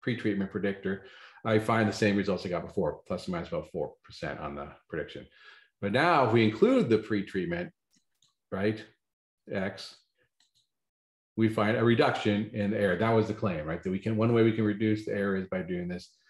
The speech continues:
uh, pretreatment. And the demo-, the other point of this is you can check these things and how mu-, how much, how effective they are with, you know, you have to make some assumptions, which requires putting in some, uh, you know, your,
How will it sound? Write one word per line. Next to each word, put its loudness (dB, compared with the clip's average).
uh, -6
pretreatment. -4
And 6
the 4
demo-, 6
the 2
other 8
point 4
of 6
this 2
is -2
you -2
can 0
check 0
these 0
things -2
and -8
how -2
mu-, 2
how 0
much, -2
how -2
effective 2
they 4
are 2
with, 2
you 4
know, 0
you 4
have 4
to 2
make 4
some 2
assumptions, 2
which -2
requires 2
putting 2
in -2
some, -2
uh, -4
you -6
know, -4
your, -2